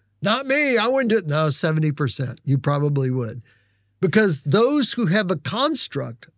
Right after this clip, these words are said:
of wealth, if they win the money, they've already known how to make money, what to do with money, what's the tricks of this side of heaven, tricks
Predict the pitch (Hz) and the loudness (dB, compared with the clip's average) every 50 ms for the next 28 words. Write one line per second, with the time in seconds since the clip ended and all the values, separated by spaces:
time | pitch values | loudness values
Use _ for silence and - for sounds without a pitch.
0 | _ - 190 180 160 147 143 139 185 226 247 202 151 143 127 - - - - - | _ -2 0 2 4 4 4 4 2 2 2 2 0 -2 -4 -10 -16 -20 -20 -20
1 | - _ _ _ - 170 143 107 101 110 170 208 277 294 294 311 302 277 269 262 | -20 _ _ _ 0 0 0 2 2 4 4 4 4 2 2 0 0 0 0 0
2 | 233 233 240 233 196 147 139 156 185 190 190 226 220 214 208 202 208 214 208 196 | 0 0 0 0 0 0 2 2 2 2 2 2 2 2 2 2 2 2 2 2
3 | 196 202 196 170 151 147 147 147 165 214 285 - - 190 156 147 151 160 165 160 | 2 2 2 4 4 4 4 4 4 4 2 0 0 0 0 2 2 2 2 0
4 | 160 180 - - 165 139 117 101 - 185 240 285 285 247 156 - 151 139 139 143 | 0 0 0 0 -2 -2 -2 2 2 4 4 4 2 0 -2 -2 -2 -2 0 0
5 | 160 170 147 139 185 214 - - - - 190 160 - - - 262 262 - - - | 0 0 0 0 0 0 -2 -6 -6 -4 -4 -2 -2 -2 0 0 0 -2 -4 -8
6 | - - - 147 127 127 147 208 180 - - - 196 185 190 170 151 131 143 156 | -6 -2 0 0 0 2 0 0 0 -2 -2 -2 -2 0 0 0 0 2 2 2
7 | 202 214 202 180 127 117 101 - - - - - _ _ _ _ _ - - 202 | 2 2 0 0 -2 -2 -4 -10 -16 -20 -20 -20 _ _ _ _ _ 2 2 2
8 | - - - - - | 2 -2 -6 -6 -6